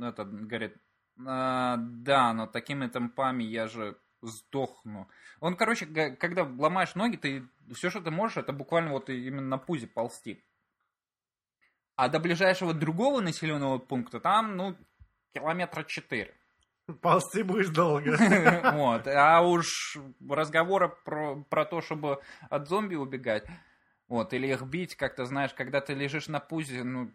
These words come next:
Speaker 1: сложновато, по меньшей мере. А
Speaker 2: Перевернись на спину.
Speaker 1: И оружия у него не было. Иначе он, по-моему, наш, нас бы сразу застрелил и посмотрел, может, у нас морфий есть.
Speaker 2: Да.
Speaker 1: Вот.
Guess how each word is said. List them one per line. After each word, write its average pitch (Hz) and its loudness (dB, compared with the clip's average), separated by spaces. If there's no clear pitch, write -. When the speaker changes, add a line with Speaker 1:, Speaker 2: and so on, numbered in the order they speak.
Speaker 1:
сложновато, 143 4
по 127 2
меньшей 120 -4
мере. 98 -8
А 107 -4
Speaker 2:
Перевернись 143 0
на 139 2
спину. 143 -16
Speaker 1:
И 127 -2
оружия 113 -2
у 95 -6
него 92 -10
не 92 -12
было. 87 -16
Иначе 120 -4
он, 107 -8
по-моему, 107 -6
наш, 107 -6
нас 113 -4
бы - -14
сразу 101 -8
застрелил 107 -8
и 92 -14
посмотрел, 95 -12
может, 92 -12
у - -16
нас 92 -16
морфий 98 -14
есть. - -20
Speaker 2:
Да. 131 0
Speaker 1:
Вот. 98 -12